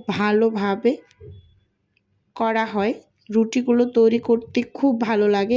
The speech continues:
একেবারে অল্প সময়ের ভিতরেই ঝটপট তৈরি করে নেওয়া যায়। এখন আমি ঢাকনা দিয়ে ঢেকে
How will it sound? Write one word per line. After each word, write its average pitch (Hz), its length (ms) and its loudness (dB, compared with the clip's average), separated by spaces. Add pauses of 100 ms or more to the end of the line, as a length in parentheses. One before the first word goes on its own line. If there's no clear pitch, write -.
একেবারে 233 520 -2 (100)
অল্প 208 240 -2
সময়ের 214 520 -2
ভিতরেই 214 480 0
ঝটপট 208 380 -2 (100)
তৈরি 208 260 2
করে 208 220 0
নেওয়া 196 360 -4
যায়। 247 160 -2 (920)
এখন 226 320 0
আমি 262 200 6
ঢাকনা 233 400 -2 (100)
দিয়ে 240 160 2
ঢেকে 233 460 0